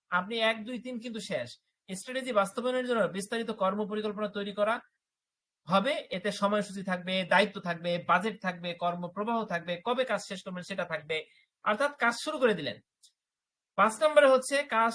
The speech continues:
শুরু করার মাঝে যদি দেখেন যে না আপনার পরিকল্পনার বাইরে,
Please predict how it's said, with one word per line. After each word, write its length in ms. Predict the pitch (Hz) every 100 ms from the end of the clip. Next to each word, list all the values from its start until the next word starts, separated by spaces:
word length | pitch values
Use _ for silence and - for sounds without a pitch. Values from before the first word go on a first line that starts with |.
| -
শুরু 140 | 294 330
করার 280 | 285 262 233
মাঝে 440 | 190 180 214 202 160 139 143
যদি 200 | 226 294
দেখেন 320 | 262 208 233 226
যে 120 | 214
না 80 | 202
আপনার 540 | 185 185 - 214 220 220 - -
পরিকল্পনার 680 | 208 214 220 208 196 196 175
বাইরে, 460 | 123 151 190 214